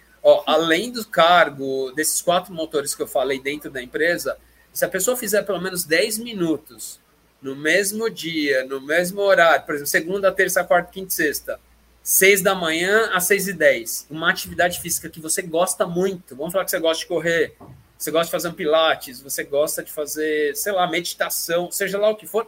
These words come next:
mas se você combinar com uma atividade física que vai gerar suor, vai gerar endorfina também, o que vai acontecer?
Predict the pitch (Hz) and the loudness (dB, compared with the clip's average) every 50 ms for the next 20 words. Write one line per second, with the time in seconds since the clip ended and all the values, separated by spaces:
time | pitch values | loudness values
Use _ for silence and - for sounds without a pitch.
0 | - _ _ _ _ 156 160 - - 185 196 247 - 269 240 202 202 190 185 175 | -6 _ _ _ _ -6 -4 -4 -2 -2 -4 -4 -4 -6 -6 -6 -4 -2 -2 -2
1 | 175 - 185 175 170 160 - - 160 160 165 165 165 170 - - 160 156 - - | -2 -4 -6 -6 -6 -6 -6 -8 -6 0 0 0 0 0 -4 -12 -8 -8 -8 -8
2 | - 147 - - 147 139 160 165 190 185 175 185 160 156 151 - - - 156 135 | -8 -12 -18 -18 -4 0 2 2 2 2 0 0 0 0 0 0 -2 -4 -4 -4
3 | 131 135 147 160 165 147 - - - _ _ _ _ _ 135 131 127 160 151 151 | -2 0 2 2 2 2 0 -2 -8 _ _ _ _ _ -8 -4 0 0 0 0
4 | 156 160 156 151 147 143 143 - - 170 175 165 143 - - - 135 123 131 147 | 0 -2 -2 -2 -2 -2 -2 -4 -4 -4 -2 -2 -4 -6 -6 -8 -10 -4 -2 -2
5 | 165 196 208 170 131 - _ _ _ _ _ _ _ _ _ - 147 165 170 180 | -2 0 -2 -4 -6 -10 _ _ _ _ _ _ _ _ _ -4 2 4 4 4
6 | 180 190 190 190 185 185 - - 175 165 143 - | 2 0 -2 -2 -2 -4 -6 -2 0 0 0 0